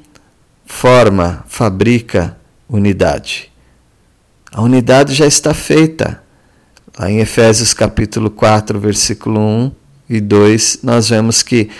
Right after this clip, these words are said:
a unidade já está ali. Nós precisamos apenas manter. Nós precisamos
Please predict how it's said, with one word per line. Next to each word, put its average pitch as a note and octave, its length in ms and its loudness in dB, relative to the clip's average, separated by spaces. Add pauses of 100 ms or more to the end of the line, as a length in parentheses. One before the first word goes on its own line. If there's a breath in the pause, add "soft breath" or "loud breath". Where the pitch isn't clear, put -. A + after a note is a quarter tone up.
(360 loud breath)
a A2+ 120 -2
unidade B2 520 2
já C#3+ 120 2
está F3 320 0
ali. E3 500 -4
Nós A#2 200 -4
precisamos A#2+ 800 0
apenas B2 680 0
manter. C3 680 -2 (520 soft breath)
Nós A2+ 160 -6
precisamos A2 920 -2